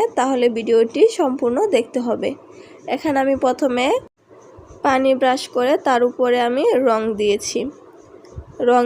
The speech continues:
দিয়ে তারপরে আমি ওয়াশ করে নিয়েছি। এটাকে বলে ওয়াশের কাজ। তারপরে আমি এর উপরে প্রিন্ট করে নেব। এখন প্রথমে নিচে আমি একটা বোর্ড দিয়ে তারপরে আমি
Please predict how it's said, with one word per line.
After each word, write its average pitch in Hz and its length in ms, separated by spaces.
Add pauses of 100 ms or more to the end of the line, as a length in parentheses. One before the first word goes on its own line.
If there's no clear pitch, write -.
(140)
দিয়ে 247 180 (160)
তারপরে 233 340 (100)
আমি 247 160 (260)
ওয়াশ 214 280
করে 208 240
নিয়েছি। - 340 (760)
এটাকে 240 260 (100)
বলে 262 220
ওয়াশের 233 480
কাজ। 220 160 (760)
তারপরে 262 340 (100)
আমি 262 100 (100)
এর 247 140
উপরে 269 240 (100)
প্রিন্ট 262 300
করে 214 260
নেব। 208 140 (2000)
এখন 285 160 (100)
প্রথমে 269 360 (400)
নিচে 277 240 (120)
আমি 254 180
একটা 262 160 (140)
বোর্ড 240 220 (160)
দিয়ে 254 260 (720)
তারপরে 233 380 (100)
আমি 240 140